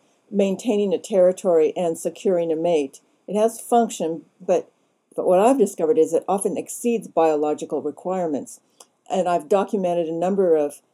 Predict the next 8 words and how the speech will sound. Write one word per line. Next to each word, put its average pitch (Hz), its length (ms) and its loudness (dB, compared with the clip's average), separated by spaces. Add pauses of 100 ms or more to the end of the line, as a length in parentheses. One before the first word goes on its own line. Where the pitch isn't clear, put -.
(440)
human 196 960 -2
overlaps, 190 840 2 (320)
uh, 156 300 -2
like 147 300 -4
repetition 170 600 -2
with 156 180 -6
variation 156 1080 -2
and 139 360 -8